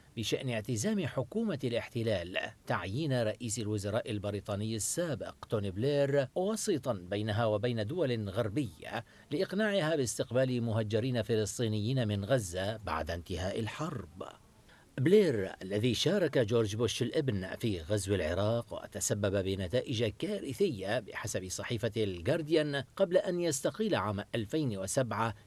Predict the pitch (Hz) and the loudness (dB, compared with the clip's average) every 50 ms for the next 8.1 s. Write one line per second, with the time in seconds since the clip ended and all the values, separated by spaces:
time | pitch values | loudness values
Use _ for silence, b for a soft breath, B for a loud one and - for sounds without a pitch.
0 | - 104 110 98 90 - 139 - - - 156 - - 113 101 87 107 135 127 113 | -8 -6 -4 -4 -2 -2 -2 -2 0 0 0 0 0 0 0 0 0 0 0 2
1 | 107 123 120 131 135 151 135 98 92 - - - 110 104 110 98 107 113 117 135 | 0 2 2 2 0 0 -2 -4 -6 -6 -4 -2 -2 0 0 0 0 0 0 2
2 | 147 156 160 160 160 160 156 139 B B B B B B - 170 - - _ - | 2 2 2 2 0 0 -2 -4 B B B B B B -4 -4 -4 -4 _ 0
3 | 185 151 131 131 143 196 220 190 160 135 117 135 131 127 127 131 120 95 85 82 | 2 2 2 0 0 0 0 0 0 0 2 2 2 2 2 2 0 0 -2 -6
4 | - - - - - - 101 104 107 107 107 123 110 - 131 127 123 117 104 - | -12 -14 -16 -18 -12 -6 -2 0 2 2 2 2 2 2 2 2 2 2 0 -2
5 | - - - 208 165 170 151 139 139 143 135 127 156 208 202 180 139 104 104 107 | -2 0 0 2 4 2 2 2 2 2 2 2 2 2 0 0 0 0 0 0
6 | - - - 120 - - 123 131 165 147 120 120 107 127 120 113 107 143 147 135 | 0 -2 -2 -4 -2 0 -2 -2 0 0 0 0 0 0 0 0 0 0 0 0
7 | 113 - 123 101 131 135 131 117 120 110 104 101 117 113 113 110 160 165 127 107 | 0 -2 -2 0 2 2 2 2 2 0 0 0 2 2 2 0 0 0 2 2
8 | 113 139 | 2 2